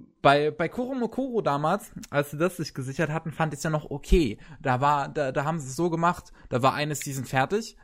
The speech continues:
haben sie die erste Hälfte schon rausgebracht, halt noch nicht mit deutscher Synchronisation, aber fertig, so japanisch-deutsche Untertitel. War die zweite Season von Kuromokuro fertig, haben sie auch die zweite Season direkt da,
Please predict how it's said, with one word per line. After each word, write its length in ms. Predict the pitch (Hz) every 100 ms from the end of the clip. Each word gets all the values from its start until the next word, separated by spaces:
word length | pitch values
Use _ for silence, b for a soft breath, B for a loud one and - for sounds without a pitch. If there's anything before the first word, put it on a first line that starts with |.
| b
haben 180 | 107 107
sie 100 | 107
die 120 | -
erste 320 | 113 127 131
Hälfte 260 | 123 127 143
schon 160 | 151
rausgebracht, 640 | 139 208 - 110 101 101 -
halt 160 | 104
noch 100 | 104
nicht 180 | 110 104
mit 80 | 117
deutscher 240 | 110 113
Synchronisation, 720 | 110 127 135 135 147 151 202 233
aber 160 | 113 104
fertig, 440 | 151 190 190 180
so 400 | 147 139 139 127 -
japanisch-deutsche 720 | 123 143 151 151 - 127 127
Untertitel. 420 | 120 110 104 110 - B B
War 120 | 117
die 100 | 117
zweite 320 | - 127 147
Season 320 | - 170 165
von 140 | - 165
Kuromokuro 560 | 175 180 175 175 170
fertig, 260 | 175 180 185
haben 80 | 143
sie 100 | 139
auch 60 |
die 120 | - 151
zweite 260 | 123 160
Season 320 | 151 131 131
direkt 240 | 117 123 -
da, 200 | 113